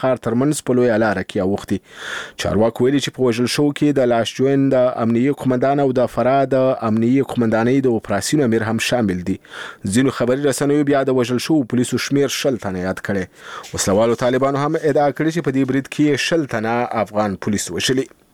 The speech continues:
د ننګرهار ولایتي چارواکي وایي د دې ولایت په یو شمیر سیمو کې د روانو عملیاتو په ترڅ کې ګڼې سیمې له داعش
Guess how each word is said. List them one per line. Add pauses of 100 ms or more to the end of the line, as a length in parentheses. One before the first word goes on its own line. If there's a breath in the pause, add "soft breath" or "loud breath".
(1700 loud breath)
د (200)
ننګرهار
ولایتي
چارواکي
وایي
د
دې
ولایت
په
یو
شمیر
سیمو
کې
د
روانو
عملیاتو
په
ترڅ (120)
کې
ګڼې
سیمې
له
داعش